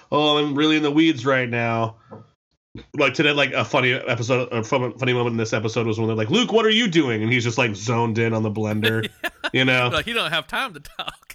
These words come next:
Speaker 1: Yeah. <laughs> Which is, but, like, you never see Jackson cook, like, almost never.
Speaker 2: Yeah, 'cause he's probably boring to watch.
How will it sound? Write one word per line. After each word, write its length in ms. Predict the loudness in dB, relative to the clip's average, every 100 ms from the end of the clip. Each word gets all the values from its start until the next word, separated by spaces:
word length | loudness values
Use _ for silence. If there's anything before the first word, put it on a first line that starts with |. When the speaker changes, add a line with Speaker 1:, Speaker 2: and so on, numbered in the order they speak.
| 0
Speaker 1:
Yeah. 280 | 4 4 2
<laughs> 1000 | 2 2 2 -2 -4 0 0 0 -4 0
Which 180 | 2 2
is, 100 | 0 -2 -8 -4
but, 100 | 0
like, 180 | 2 2
you 120 | 2 0
never 440 | 2 2 2 0
see 240 | -2 -2
Jackson 500 | -2 -2 -4 -4 -8
cook, 360 | -4 -4 -4 -4
like, 140 | -6 -4
almost 500 | 0 2 2 0 0
never. 480 | -2 -2 -6 -16 -20 _ _ -20 -20 _ _ -16
Speaker 2:
Yeah, 200 | -14 -14 -18 _ _
'cause 100 | -10
he's 140 | -8 -6
probably 240 | -6 -6
boring 380 | -6 -8 -10 -10
to 100 | -10
watch. 400 | -8 -10 -10 -20